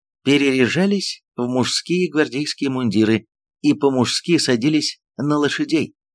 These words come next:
Здесь ряженье принимало символический характер. Женщина,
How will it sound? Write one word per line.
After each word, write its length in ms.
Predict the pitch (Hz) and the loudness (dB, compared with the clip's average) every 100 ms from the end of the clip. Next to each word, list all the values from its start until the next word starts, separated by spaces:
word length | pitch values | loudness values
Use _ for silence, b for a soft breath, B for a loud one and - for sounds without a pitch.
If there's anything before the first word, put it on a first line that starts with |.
| _ _ _ _ _ _ _ | _ _ _ _ _ _ _
Здесь 460 | 110 98 131 120 127 | -6 0 2 2 2
ряженье 580 | 123 143 120 131 127 | 0 0 -2 -6 -6
принимало 580 | 123 123 120 120 135 135 | -4 -2 -2 -2 -4 -4
символический 960 | 117 131 117 113 113 131 - 143 - 131 | -4 -2 0 2 2 0 -2 -8 -8 -10
характер. 640 | - 123 104 - - 71 _ _ _ | -6 -2 -2 -4 -10 -10 _ _ _
Женщина, 720 | 113 101 170 156 107 - 67 | -4 0 0 0 -4 -10 -14